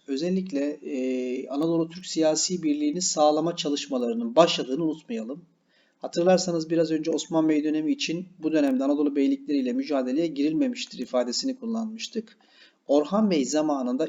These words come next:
ilk defa bir Anadolu'da Türk beyliği Osmanlılara katılmış. Bu beyliğimizin adı arkadaşlar Karesi Oğulları Beyliği'dir. Karesi Oğulları Çanakkale ve Balıkesir civarında yaşayan bir beylik ve bu beyliğin Osmanlı'ya katılması Osmanlı açısından büyük bir avantaj oluşturmuştur.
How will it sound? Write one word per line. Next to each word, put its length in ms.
ilk 300
defa 460
bir 300
Anadolu'da 420
Türk 240
beyliği 340
Osmanlılara 880
katılmış. 520
Bu 80
beyliğimizin 500
adı 140
arkadaşlar 640
Karesi 440
Oğulları 540
Beyliği'dir. 540
Karesi 380
Oğulları 460
Çanakkale 560
ve 140
Balıkesir 560
civarında 500
yaşayan 460
bir 180
beylik 500
ve 100
bu 120
beyliğin 280
Osmanlı'ya 560
katılması 540
Osmanlı 400
açısından 480
büyük 240
bir 80
avantaj 400
oluşturmuştur. 920